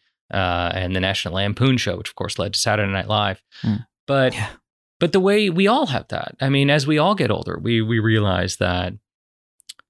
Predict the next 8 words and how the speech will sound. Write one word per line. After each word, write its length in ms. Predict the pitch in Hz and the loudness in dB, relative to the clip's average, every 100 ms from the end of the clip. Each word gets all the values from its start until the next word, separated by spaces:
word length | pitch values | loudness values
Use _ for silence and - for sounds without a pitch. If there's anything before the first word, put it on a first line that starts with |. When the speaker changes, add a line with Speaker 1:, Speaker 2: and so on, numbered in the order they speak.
| _ _ _ | _ _ _
Speaker 1:
you 220 | - 123 113 | -2 2 2
have 720 | 117 110 101 98 98 98 - _ _ _ _ _ _ _ _ _ - | 2 2 2 0 -2 -4 -12 _ _ _ _ _ _ _ _ _ -6
friendships 560 | - 135 135 131 117 117 | 2 4 4 2 0 0
and 140 | 107 | 2
rifts 280 | 120 123 - | 2 0 -2
that 160 | 107 - | -2 0
go 180 | 110 110 | 0 0
through 380 | - 110 101 | -2 -2 -2